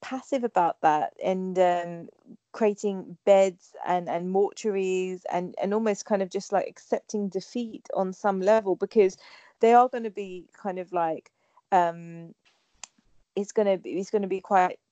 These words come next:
testing on their capacities and stuff. But, and I'm, this is not a,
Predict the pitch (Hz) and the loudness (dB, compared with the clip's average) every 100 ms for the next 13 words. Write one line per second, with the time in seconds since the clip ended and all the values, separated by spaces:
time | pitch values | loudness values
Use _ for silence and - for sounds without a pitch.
0 | - - 247 - 208 190 185 175 - - | -12 -4 -4 -4 -4 -2 -2 -4 -8 -8
1 | 247 - 208 196 175 170 175 - 127 180 | -8 -8 -8 -6 -6 -8 -8 -2 -2 0
2 | 196 - - _ _ _ _ - 220 220 | 2 2 -2 _ _ _ _ 2 4 4
3 | 214 262 240 247 247 196 | 0 -6 -4 -2 0 0